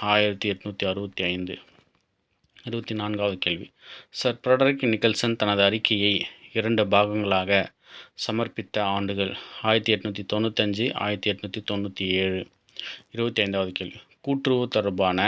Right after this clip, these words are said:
எட்வர்ட் மேக்லகன் குழு அமைக்கப்பட்ட ஆண்டு ஆயிரத்தி தொள்ளாயிரத்தி பதினான்கு. இருபத்தி ஆறாவது கேள்வி, இந்தியாவின் விவசாயம் மற்றும் கிராமப்புற பொருளாதாரத்தின் நிலையை ஆராய்ந்து அறிக்கையளிக்க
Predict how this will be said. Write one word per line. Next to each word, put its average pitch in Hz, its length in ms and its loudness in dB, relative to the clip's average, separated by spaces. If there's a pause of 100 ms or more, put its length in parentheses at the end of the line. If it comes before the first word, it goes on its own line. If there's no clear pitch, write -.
(320)
எட்வர்ட் 113 440 2 (460)
மேக்லகன் 113 640 0
குழு 104 260 -4 (220)
அமைக்கப்பட்ட 107 580 0
ஆண்டு 92 280 0 (340)
ஆயிரத்தி 104 340 -2
தொள்ளாயிரத்தி 95 480 0
பதினான்கு. 95 720 -6 (720)
இருபத்தி 110 340 -2
ஆறாவது 95 340 0
கேள்வி, 85 340 -6 (280)
இந்தியாவின் 131 640 4
விவசாயம் 120 640 0
மற்றும் 104 400 -4 (560)
கிராமப்புற 123 640 2
பொருளாதாரத்தின் 110 800 2
நிலையை 107 340 4 (160)
ஆராய்ந்து 101 600 2 (360)
அறிக்கையளிக்க 104 800 0